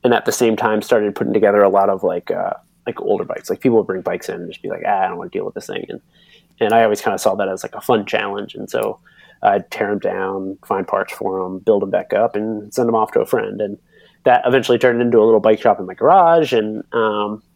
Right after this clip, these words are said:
then a community shop. And, and so I was doing a little bit of racing, but doing a lot of just community involvement with bikes.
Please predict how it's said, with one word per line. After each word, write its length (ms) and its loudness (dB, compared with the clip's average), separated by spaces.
then 140 4
a 60 -8
community 400 6
shop. 480 6
And, 360 0
and 440 -2
so 640 4
I 120 6
was 160 6
doing 140 8
a 40 8
little 220 6
bit 100 4
of 60 2
racing, 280 4
but 100 2
doing 160 6
a 60 4
lot 260 6
of 260 0
just 320 -2
community 440 4
involvement 460 0
with 120 -4
bikes. 360 -6